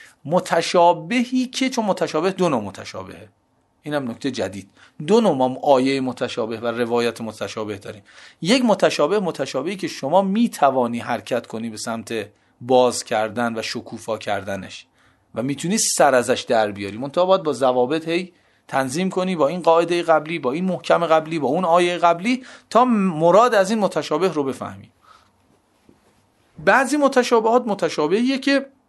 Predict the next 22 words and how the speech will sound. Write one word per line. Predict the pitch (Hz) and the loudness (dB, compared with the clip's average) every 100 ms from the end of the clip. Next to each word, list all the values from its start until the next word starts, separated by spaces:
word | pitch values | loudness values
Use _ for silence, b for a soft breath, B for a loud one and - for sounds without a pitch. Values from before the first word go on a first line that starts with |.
| _ _ _ _ _ _ B B B B B - 135 127 | _ _ _ _ _ _ B B B B B -10 -8 -8
فرد | - - 185 180 147 117 113 - _ _ _ _ | -4 2 4 4 0 -6 -10 -10 _ _ _ _
نسبت | 143 143 - 151 | -10 -2 0 2
به | 147 | 0
اون | 139 139 | -2 -4
متشابه | 135 131 131 135 131 202 | -8 -6 -6 -4 2 2
حالت | - 135 127 135 202 208 233 247 247 B | 2 2 2 4 2 4 4 4 2 B
تدافعی | - 147 143 143 135 139 | 0 4 4 2 -2 -4
می‌گیره، | 117 107 107 | -6 -10 -10
یعنی | 123 160 | -10 -8
میگه | 147 170 - | -8 -8 -4
این | 196 190 | -6 -6
انقدر | 160 151 147 123 190 202 156 127 | -6 -6 -4 2 2 4 0 -4
متشابه | 123 - 104 113 104 107 - | -8 -6 -8 -6 -6 -8 -10
هست | 120 131 - - b b b 135 | -6 -6 -6 -14 b b b -8
و | - | -6
انقدر | 165 151 143 160 202 151 | -4 -6 -2 2 4 2
برای | 110 120 117 113 | -2 -2 -2 -4
من | 110 117 110 | -6 -8 -6
با | 110 | -10
ضوابط | 110 113 110 107 107 | -6 -6 -4 -6 -8
قابل | - 110 107 107 104 101 b b 120 | -4 -4 -4 -6 -6 -8 b b -14
جمع | 110 131 127 123 120 117 - | -4 0 2 2 0 -2 -4